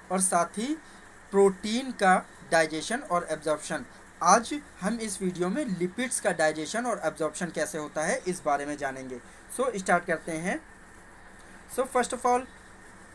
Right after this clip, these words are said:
फैटी एसिड होते क्या हैं? So, फैटी एसिड्स और lipids are rarely occur as free molecules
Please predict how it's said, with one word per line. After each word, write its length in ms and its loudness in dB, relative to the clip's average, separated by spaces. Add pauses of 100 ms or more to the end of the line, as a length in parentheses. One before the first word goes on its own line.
(120)
फैटी 260 6
एसिड 380 0
होते 340 2
क्या 200 0
हैं? 240 -8 (360)
So, 120 2
फैटी 640 0
एसिड्स 380 0
और 200 0
lipids 600 -4 (220)
are 260 6 (120)
rarely 360 2 (120)
occur 380 0
as 160 4
free 540 -4
molecules 520 -2